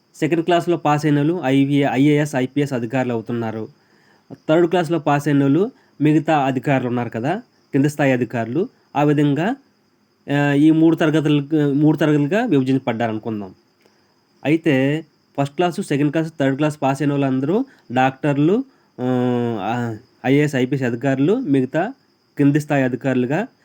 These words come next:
వాళ్ళు పోషిస్తు-, వారు ఆ ప-, అధికారాలను పోషిస్తున్నారన్నమాట. తర్వాత ఈ ఫెయిల్ అయిన వాళ్ళు ఎవరైతే ఉన్నారో వాళ్ళు ఏం చేశారంటే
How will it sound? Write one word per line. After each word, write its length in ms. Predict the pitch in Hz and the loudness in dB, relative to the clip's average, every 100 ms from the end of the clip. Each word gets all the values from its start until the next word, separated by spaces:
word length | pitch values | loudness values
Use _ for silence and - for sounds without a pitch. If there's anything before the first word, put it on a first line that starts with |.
| _ _ _ _ _ 143 | _ _ _ _ _ 0
వాళ్ళు 240 | 151 214 - _ _ - | 2 2 -2 _ _ -4
పోషిస్తు-, 400 | 156 160 156 143 | -2 -2 -4 -2
వారు 240 | 127 131 | 0 0
ఆ 120 | 131 131 | 0 0
ప-, 140 | 139 | 0
అధికారాలను 600 | 139 139 156 147 143 208 | -2 0 0 2 2 0
పోషిస్తున్నారన్నమాట. 920 | 147 139 139 - 117 101 104 101 101 98 _ _ _ _ - | -2 -4 -6 -8 -8 -8 -12 -14 -16 -16 _ _ _ _ -4
తర్వాత 580 | 147 160 147 117 123 - | 0 0 -2 -4 -4 -4
ఈ 340 | 151 160 160 147 - | 2 4 4 2 0
ఫెయిల్ 200 | 160 208 | 2 4
అయిన 180 | 214 202 | 4 2
వాళ్ళు 200 | 185 170 | 2 2
ఎవరైతే 340 | 160 160 156 | 2 2 0
ఉన్నారో 540 | 143 139 117 113 123 143 _ _ 117 | 0 0 -2 -6 -8 -12 _ _ -2
వాళ్ళు 220 | 139 139 | 0 2
ఏం 140 | 156 160 | 2 0
చేశారంటే 760 | 151 147 135 120 131 113 127 | 0 -2 -4 -4 -4 -4 -6